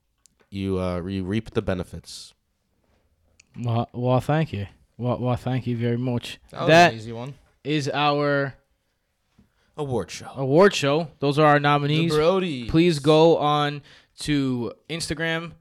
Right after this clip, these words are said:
Speaker 2: and, uh, Twitter to vote on these. At Broto Fantasy on both those places. Vote, and we will unleash the winners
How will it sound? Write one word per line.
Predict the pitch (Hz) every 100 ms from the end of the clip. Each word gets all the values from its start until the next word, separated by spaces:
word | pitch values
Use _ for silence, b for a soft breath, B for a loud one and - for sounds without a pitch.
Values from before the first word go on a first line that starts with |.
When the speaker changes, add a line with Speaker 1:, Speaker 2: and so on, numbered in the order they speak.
| _ 131
Speaker 2:
and, | 135 127 123 120 _ 127 _
uh, | 127 120 110 _
Twitter | - 180 175 143 151 - _
to | - 131
vote | 117 139 135
on | 127 123
these. | 151 185 175 B B B B _ _
At | - - 139
Broto | 151 143
Fantasy | 143 139 127
on | 131 123
both | 123
those | 127 117
places. | - 131 139 151 147
Vote, | - 113 147 185 208 -
and | - 143
we | 143 156
will | 151 156 156 156 -
unleash | 139 165 180 214 -
the | 190
winners | 165 185 175 113 -